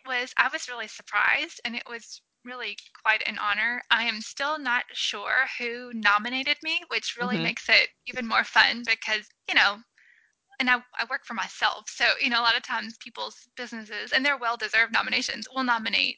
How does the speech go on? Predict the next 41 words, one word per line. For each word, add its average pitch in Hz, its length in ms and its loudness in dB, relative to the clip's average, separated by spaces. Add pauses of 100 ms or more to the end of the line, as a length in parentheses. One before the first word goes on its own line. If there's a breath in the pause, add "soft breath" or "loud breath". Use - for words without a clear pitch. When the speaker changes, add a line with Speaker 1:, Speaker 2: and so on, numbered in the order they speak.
Speaker 1:
you 262 140 -2
know, 202 120 2 (100)
them. - 320 0 (360 loud breath)
So - 180 2 (100)
it 254 60 -2
was 233 300 -14
kind 294 140 0
of 247 60 -8
special. 208 420 -8 (160)
And 214 80 -10
I, 214 160 -2
I 226 80 -8
just 220 180 -12
like 208 200 0
knowing 196 300 -10
that 175 100 -12 (300)
someone 330 320 -4
out 269 140 -4
there 247 120 -6
nominated 226 420 -10
me, 233 160 -14
but 226 80 -14
I 226 100 -12
don't 240 160 -12
know 240 100 -10
who 226 60 -10
it - 100 -12
was. 208 200 -2
So 208 140 0 (200)
whoever 294 300 6
it 254 140 6
is, 226 160 0
if 214 100 0
you're 220 160 2
listening, 220 380 -4
thank 233 200 -2
you. - 140 -2 (180)
Um, - 220 0 (160)
I 240 80 6
appreciate 254 500 0
it. - 140 -4